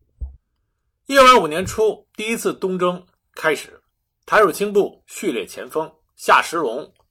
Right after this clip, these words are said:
攻淡水，夺取海陆丰，并且在里虎、棉湖、河婆等处经历了大小数十战，平定潮汕，谭汝清立下了不少战功。他晋升为建国粤军第四师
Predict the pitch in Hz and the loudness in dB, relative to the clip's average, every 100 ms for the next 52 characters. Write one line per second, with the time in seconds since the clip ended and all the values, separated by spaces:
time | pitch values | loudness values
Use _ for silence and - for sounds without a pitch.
0 | _ 185 180 185 123 - - - - 135 | _ -6 0 0 0 -4 -14 -16 -10 -10
1 | 131 - 80 - 120 131 _ _ _ _ | -8 -12 -14 -16 -16 -16 _ _ _ _
2 | _ _ - 233 160 151 156 123 196 - | _ _ -6 -2 0 0 0 0 -4 -6
3 | 95 110 - 123 190 190 98 107 _ - | -10 -14 -10 -4 -4 -4 -10 -14 _ -6
4 | 170 185 127 101 - - 107 _ _ _ | -6 -2 -4 -6 -12 -20 -20 _ _ _
5 | 156 156 117 101 170 120 87 - - 135 | -10 -8 -8 -6 0 0 -2 -14 -16 -16
6 | - 110 135 - _ _ _ _ _ _ | -12 -6 -6 -6 _ _ _ _ _ _
7 | - 147 185 165 107 - 165 160 147 - | -14 -8 -6 -6 -8 -14 -8 -2 -2 -4
8 | _ _ _ - 147 127 95 123 143 _ | _ _ _ -6 -6 -6 -8 -10 -10 _
9 | _ 151 120 107 98 151 - - 104 85 | _ -12 -8 -8 -8 -12 -14 -12 -12 -10
10 | 113 - _ _ _ _ _ _ _ - | -14 -14 _ _ _ _ _ _ _ 6
11 | 190 175 - 226 175 180 131 107 - _ | 6 6 -2 -6 -4 -4 -2 -4 -6 _
12 | - 185 123 156 131 110 135 151 123 - | -2 -2 0 -4 -4 -6 -12 -12 -12 -8
13 | 190 - 113 110 | -8 -8 -12 -14